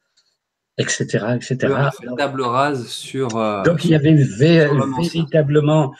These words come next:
Speaker 1: une volonté de table rase,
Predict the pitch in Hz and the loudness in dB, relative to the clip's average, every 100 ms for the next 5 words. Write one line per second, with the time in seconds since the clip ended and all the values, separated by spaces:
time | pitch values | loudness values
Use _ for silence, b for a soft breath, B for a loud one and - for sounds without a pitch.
0 | B 120 120 131 - 139 156 151 143 156 | B -2 0 0 -2 0 2 2 -2 -2
1 | 147 120 113 - 151 139 127 127 156 180 | -2 -4 -6 -2 -2 0 0 0 0 0
2 | 151 | -2